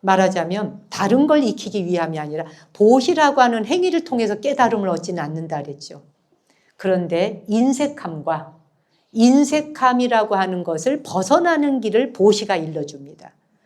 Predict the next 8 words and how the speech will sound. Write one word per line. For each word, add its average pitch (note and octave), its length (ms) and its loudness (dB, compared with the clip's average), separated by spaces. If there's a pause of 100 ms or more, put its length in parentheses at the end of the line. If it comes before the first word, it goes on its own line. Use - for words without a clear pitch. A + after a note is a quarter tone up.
(260)
그래서 A#3 320 2
보시를 D#4 580 4
실천하다 G3+ 720 -4
보면 F#3+ 260 -6 (240)
관용의 C4 560 0
정신을 F#3 480 -4
배우게 D3 380 -8
됩니다. D#3 500 -20